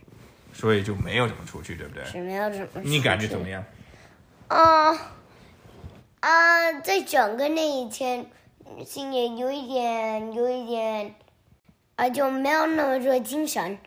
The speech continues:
Speaker 2: 所以一直在室内。
Speaker 1: 嗯。对，一直在室内就没有那么多，就精神不是很好，而且就不是很热气，是不是？
Speaker 2: 是很热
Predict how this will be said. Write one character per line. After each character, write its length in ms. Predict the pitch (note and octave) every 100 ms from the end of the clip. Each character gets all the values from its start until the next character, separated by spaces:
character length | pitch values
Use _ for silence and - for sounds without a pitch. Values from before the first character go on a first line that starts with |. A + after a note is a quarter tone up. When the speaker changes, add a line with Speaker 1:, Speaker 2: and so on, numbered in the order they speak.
| _
Speaker 2:
所 160 | -
以 40 | D#4
一 280 | D#4+ D4
直 180 | G3 G#3+
在 300 | G#3 A3 G3+ F#3 D#3+ - - - - - - _ - _ _ _
室 280 | - - B3
内。 340 | G#3 G3 - - _ -
Speaker 1:
嗯。 80 | A#2
对， 100 | A2 - G2+ A2 - - _ - -
一 120 | F#3+
直 60 | F3
在 140 | D3+
室 160 | C#3 -
内 140 | C#3+
就 140 | B2 C3+
没 100 | A#2+
有 140 | C3
那 120 | B2+
么 160 | A#2+ A2+
多， 1120 | A2+ A2+ A2 A2 G#2+ G#2+ G#2 G#2 G2+ G2 - -
就 160 | - B2
精 240 | B2 G#3+
神 160 | G3+ C3+
不 80 |
是 100 | B2+
很 100 | A#2+
好， 140 | A#2+ G#2
而 140 | G#2+
且 80 | A#2+
就 140 | A2+
不 140 | A2+ A#2+
是 260 | C3 C3
很 240 | B2 G2 F2+
热 320 | B2 A3+ C#3+
气， 240 | - - F2+
是 140 | -
不 60 | E2
是？ 160 | F#2
Speaker 2:
是 160 | G2 F3
很 240 | F3 -
热 260 | F#3+ G3